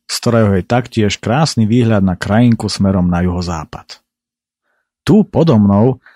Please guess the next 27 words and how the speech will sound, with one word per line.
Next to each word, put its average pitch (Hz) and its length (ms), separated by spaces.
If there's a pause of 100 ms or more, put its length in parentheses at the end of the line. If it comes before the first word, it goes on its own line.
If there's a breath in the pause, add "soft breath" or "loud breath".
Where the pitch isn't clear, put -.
(120)
sa - 160
vlastne 98 400
začína 117 640
hore 101 180
Hronie 82 480
a - 380
prameň 139 480
Hrona 120 640
mám 92 320
na 90 160
dohľad. - 560 (1160)
Malebnosť 139 960
priam 104 320
až 87 240
modelovú 127 880
tu - 80
umocňuje 110 720
železničná 127 720
trať, - 540 (100)
ktorá 104 240
sa 92 160
tu - 160
kľukatí 131 640
z - 160
tunela 123 560
do 87 320
tunela. 57 480